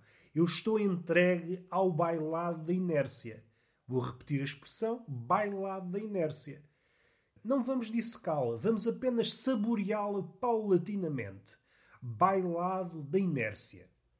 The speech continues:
Vamos respirar fundo, que a respiração concede-nos oxigênio, o oxigênio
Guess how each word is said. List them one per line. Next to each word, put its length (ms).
Vamos 280
respirar 480
fundo, 400
que 100
a 60
respiração 880
concede-nos 1040
oxigênio, 880
o 180
oxigênio 800